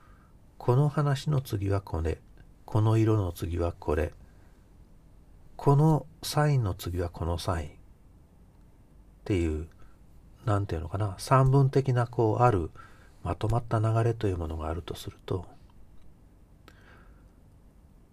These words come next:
多分僕の頭の中はもう、まあ、夜年並みということもあり、どんどんどんどんこ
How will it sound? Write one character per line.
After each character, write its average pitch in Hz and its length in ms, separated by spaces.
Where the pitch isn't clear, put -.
多 160 160
分 87 280
僕 113 280
の 85 160
頭 107 320
の 90 100
中 85 320
は 80 120
も 92 360
う、 - 20
ま 117 60
あ、 - 20
夜 104 240
年 131 280
並 120 200
み 123 60
と 113 100
い 104 40
う 95 40
こ - 120
と - 100
も 87 160
あ 85 60
り、 80 240
ど 147 140
ん 143 60
ど 107 160
ん 95 60
ど 131 160
ん 135 60
ど 92 160
ん 78 160
こ - 500